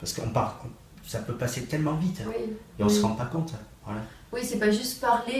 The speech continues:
Speaker 2: et énoncer,
Speaker 1: Non,
Speaker 2: il y a aussi,
Speaker 1: c'est
Speaker 2: euh,
Speaker 1: ça.
Speaker 2: ressentir, éprouver,
Speaker 1: Mm.
Speaker 2: voilà.
Speaker 1: Oui. Et ça, c'est une grosse différence aussi avec la psychanalyse.
Speaker 2: Oui.
Speaker 1: Le fait, la psychanalyse aussi, elle permet d'exprimer des choses,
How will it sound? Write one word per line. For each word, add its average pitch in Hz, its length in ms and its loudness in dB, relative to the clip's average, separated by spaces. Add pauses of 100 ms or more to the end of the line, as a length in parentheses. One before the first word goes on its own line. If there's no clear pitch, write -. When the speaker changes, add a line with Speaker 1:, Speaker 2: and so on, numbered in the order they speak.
Speaker 2:
et 208 60 10
énoncer, 214 420 6
Speaker 1:
Non, 214 160 8
Speaker 2:
il 190 60 2
y - 20 2
a 185 80 -2
aussi, 214 340 -6
Speaker 1:
c'est 220 60 2
Speaker 2:
euh, 196 60 4
Speaker 1:
ça. - 260 2 (180)
Speaker 2:
ressentir, 220 760 2
éprouver, 208 680 4
Speaker 1:
Mm. - 40 0
Speaker 2:
voilà. 190 140 -2 (580)
Speaker 1:
Oui. 104 40 -2 (400)
Et 117 40 -4
ça, 160 160 6
c'est 156 160 4
une 117 60 2
grosse 151 300 0
différence 135 520 -2
aussi - 240 -2
avec 104 260 0
la 107 80 -2
psychanalyse. 98 760 -4 (340)
Speaker 2:
Oui. 202 100 2 (200)
Speaker 1:
Le 113 140 6
fait, - 300 0
la 110 120 2
psychanalyse 110 580 0
aussi, - 220 0
elle 123 220 0
permet 113 400 -2 (420)
d'exprimer 113 680 -2
des 98 140 0
choses, - 400 0